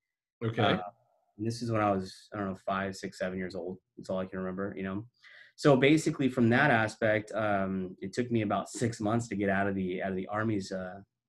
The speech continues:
Speaker 2: program.
Speaker 1: Yeah.
Speaker 2: You know, of course, I had to wait past the fiscal year. They couldn't, they couldn't let me drop off before the fiscal year, you know?
Speaker 1: <laughs>
Speaker 2: So I basically remember,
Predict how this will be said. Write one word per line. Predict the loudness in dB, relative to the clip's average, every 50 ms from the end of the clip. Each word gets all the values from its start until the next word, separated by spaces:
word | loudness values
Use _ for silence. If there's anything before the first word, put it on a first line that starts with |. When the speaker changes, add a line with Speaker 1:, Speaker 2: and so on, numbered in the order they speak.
| _ _ _
Speaker 2:
program. | 2 4 4 4 2 0 -2 -4 -6 -8 -10 -16 _ _ _ _ _ -6
Speaker 1:
Yeah. | -2 -2
Speaker 2:
You | 0
know, | 0 0 -2
of | -4 -6 _ _ _ _ -2
course, | -2 2 4
I | 4
had | 4
to | 6
wait | 6 4 4 2 0
past | -2 -2 -2 -2 -4
the | -6
fiscal | -4 -4 -4 -4 -2 -2 -2 0
year. | 2 2 2 2 0 -2 -4 -6
They | -6
couldn't, | -4 -2 -2 0 0
they | 0 -2
couldn't | -2 -2 -2
let | -2 -2
me | -2
drop | 0 0 0 0 2
off | 0 0 0
before | -4 -6 -6 -6
the | -6 -6
fiscal | -8 -10 -8 -8 -4
year, | 0 0 2 0
you | 0 -4
know? | -8 -12 -16 -20 -20 _ -20 -20 -10 0 2
Speaker 1:
<laughs> | 2 4 6 4 2 2 2 0 -2 -2 -2 -6 -8 -8 _ -20 -20 -20 _ _ _ _ _ _ _ _ _ _ -18
Speaker 2:
So | 0 4 6 8 8 8 8
I | 8 6 6 6 6 4 4
basically | 4 2 2 2 0 0 2 4 4
remember, | 4 4 4 6 6 6 6 6 4 4 2 2 0 -2